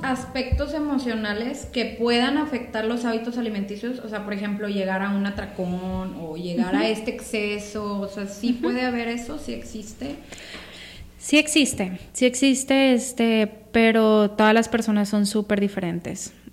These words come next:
Speaker 2: Entonces, no sé, la vez pasada había una chava que me contaba de una amiga de ella, me dice, "Oye, es que,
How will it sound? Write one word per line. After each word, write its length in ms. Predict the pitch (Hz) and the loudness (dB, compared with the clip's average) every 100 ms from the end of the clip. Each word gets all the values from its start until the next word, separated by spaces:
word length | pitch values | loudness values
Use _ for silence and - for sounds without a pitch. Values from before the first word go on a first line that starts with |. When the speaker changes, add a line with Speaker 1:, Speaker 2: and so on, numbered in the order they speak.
| - - | -14 -4
Speaker 2:
Entonces, 840 | 208 202 214 208 208 196 - - - - - - - - - - | -2 2 0 2 2 0 -2 -8 -12 -20 -20 -20 -20 -20 -20 -6
no 240 | 220 220 208 | 0 2 2
sé, 320 | - 202 180 - - | 0 -2 -2 -10 0
la 140 | 233 | 2
vez 80 | 220 | 4
pasada 300 | 240 247 240 | 2 2 4
había 120 | 240 | 4
una 140 | 233 233 | 4 2
chava 300 | 226 226 226 | 0 -2 0
que 80 | |
me 120 | 233 226 | -2 -2
contaba 460 | 220 214 214 208 | -4 -2 0 0
de 80 | 208 | 0
una 160 | 214 214 | 2 2
amiga 240 | 220 220 | 2 2
de 120 | 214 | 2
ella, 200 | 220 294 370 - - - _ - | 2 0 -2 -8 -20 -20 _ -6
me 140 | 214 | -2
dice, 240 | 208 202 214 | -2 -2 -2
"Oye, 180 | 220 | -2
es 140 | 208 208 | -2 -4
que, 640 | - 233 247 240 - - | -4 -2 -2 -6 -16 -20